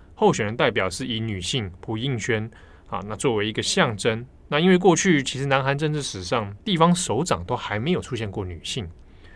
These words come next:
所以本来想，哎，那借由朴应宣的这个出马啊，说不定可以，哎，带来一个崭新的形象，那也挽救一下，哦，力挽狂澜之前的一系列的这个问题哦。那朴应宣因为本身形象其实也不错，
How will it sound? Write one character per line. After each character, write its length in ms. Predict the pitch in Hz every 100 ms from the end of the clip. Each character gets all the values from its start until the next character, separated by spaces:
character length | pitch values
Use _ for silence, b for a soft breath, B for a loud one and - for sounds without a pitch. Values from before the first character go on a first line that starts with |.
| b b b
所 120 | 160
以 60 | 143
本 140 | 127
来 120 | 110
想， 220 | 117 98
哎， 220 | 92 123 165
那 160 | 156
借 240 | 123 - 147
由 320 | 113 107 113
朴 160 | - 131
应 100 | 147
宣 280 | 147 135
的 260 | 131 113 101 B B B B B
这 120 | - 127
个 460 | 120 107 104 104
出 200 | 104 190
马 200 | 208 110 95
啊， 200 | - 110 - -
说 220 | 147 - 180
不 80 |
定 240 | 180 180 117 -
可 180 | -
以， 280 | 127 117 95 92 b b -
哎， 100 | 101
带 160 | 92 127
来 100 | 107
一 60 |
个 60 | 107
崭 200 | 101 92
新 120 | 131
的 80 | 131
形 240 | - 110
象， 280 | 104 143 104
那 120 | 113
也 260 | 104 95 90 123
挽 240 | 110 110
救 220 | 139 165
一 60 | 123
下， 200 | 135 107
哦， 140 | 95
力 120 | 104
挽 140 | 160 104
狂 240 | 101 120
澜 160 | 135 117
之 140 | 123
前 160 | - 107
的 100 | 113
一 80 | 113
系 220 | - 131
列 180 | 120 104
的 180 | 98
这 140 | 92 117
个 80 | 107
问 260 | 143 131
题 260 | 95 107 87
哦。 120 | 82 - B B -
那 100 | 131
朴 140 | 139
应 80 | 147
宣 100 | 151
因 60 | 151
为 60 |
本 200 | 135 104
身 140 | 95 120
形 160 | 117
象 180 | 107 120
其 120 | 95
实 80 | 107
也 40 |
不 120 | 95 127
错， 340 | - 185 95